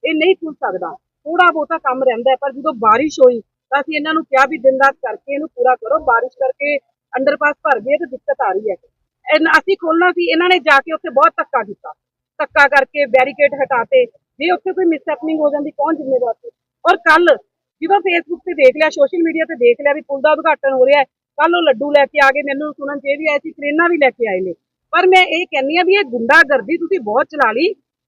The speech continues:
ਤਾਂ ਹੀ ਰਾਜਪੁਰੇ ਨੇ ਤੁਹਾਨੂੰ ਤੀਜੇ ਨੰਬਰ ਤੇ ਲਿਆ ਕੇ ਸੁੱਟਿਆ।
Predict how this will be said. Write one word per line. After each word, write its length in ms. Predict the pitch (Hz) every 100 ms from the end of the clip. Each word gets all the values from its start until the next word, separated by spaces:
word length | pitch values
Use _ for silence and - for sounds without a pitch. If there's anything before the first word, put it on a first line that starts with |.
| _
ਤਾਂ 160 | 277 285
ਹੀ 160 | 415
ਰਾਜਪੁਰੇ 460 | 403 339 339 339 349
ਨੇ 100 | 349
ਤੁਹਾਨੂੰ 240 | 339 330
ਤੀਜੇ 240 | 330 247 302
ਨੰਬਰ 240 | 302 302
ਤੇ 140 | 302
ਲਿਆ 180 | 320 320
ਕੇ 100 | 277
ਸੁੱਟਿਆ। 400 | - - 269 294